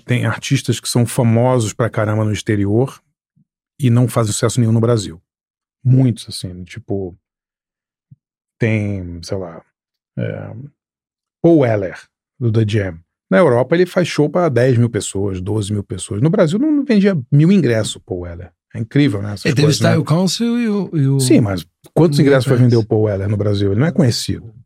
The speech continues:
Speaker 1: Elvis Costello também, no
Speaker 2: Então,
Speaker 1: Brasil, não é
Speaker 2: mas
Speaker 1: tão conhecido
Speaker 2: eu sei que não
Speaker 1: assim.
Speaker 2: é, não é, não é o tema daqui, mas a gente já falou, né, a respeito desse lance, essa equação que foi inventada, é, de ser conhecido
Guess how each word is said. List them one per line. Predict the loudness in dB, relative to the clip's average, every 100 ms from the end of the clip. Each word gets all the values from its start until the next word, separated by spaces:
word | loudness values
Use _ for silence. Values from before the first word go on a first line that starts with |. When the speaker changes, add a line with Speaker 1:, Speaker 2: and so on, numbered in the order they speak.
| 0
Speaker 1:
Elvis | 2 2
Costello | 0 -2 0 0 0 -2
também, | -2 0
no | 2
Speaker 2:
Então, | 2
Speaker 1:
Brasil, | 4
não | 4
é |
Speaker 2:
mas | 4
Speaker 1:
tão | 2
conhecido | 2 0 0 2
Speaker 2:
eu | 2
sei | 2
que | 2
não | 2
Speaker 1:
assim. | 2
Speaker 2:
é, | 2
não | 0 -2
é, | 0
não | 0 2
é | 2
o | 0
tema | 0 0 2
daqui, | 0 -2 -2 0
mas | 0 0
a | 0
gente | 0 -2
já | -6 -2
falou, | 0 2 2 2
né, | 2
a |
respeito | 0 0 -2 -2
desse | -2 -2 0
lance, | 0 0 -2 -2
essa | -2 0 -2
equação | -2 -2 0 0 0
que | -2
foi | -4 -2
inventada, | 0 0 0 0 0 0 0 0 -4 -12 _ _ _ -6
é, | -2 0 0 -2
de | -2 -2
ser | 0 0
conhecido | 0 0 -2 -2 0 2 2 0